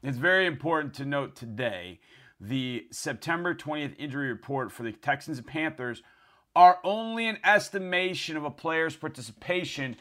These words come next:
if there were full practices. So, we had four players on the D N P list. One, well, I mean, all of these I think you can anticipate.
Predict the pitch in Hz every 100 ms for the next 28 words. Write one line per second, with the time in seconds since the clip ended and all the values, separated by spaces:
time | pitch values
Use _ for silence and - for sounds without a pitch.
0 | - - - _ - 170 175 - _ 120
1 | 131 160 165 156 120 147 151 147 - -
2 | 143 143 139 123 - - 139 135 - 113
3 | - 82 - - _ _ - - 151 98
4 | - _ _ - - - _ - 135 139
5 | 113 - - 170 180 190 185 170 - _
6 | _ - - 170 170 160 139 127 127 -
7 | - _ _ _ - 147 147 151 151 147
8 | 131 127 123 92 139 139 143 139 135 123
9 | - - 120 120 117 107 - _ 101 107
10 | 120 87 - - - _ _ _ _ 104
11 | 120 165 180 190 190 190 185 220 175 175
12 | 175 160 156 185 175 143 135 127 147 139
13 | 131 127 107 101 143 131 - 101 78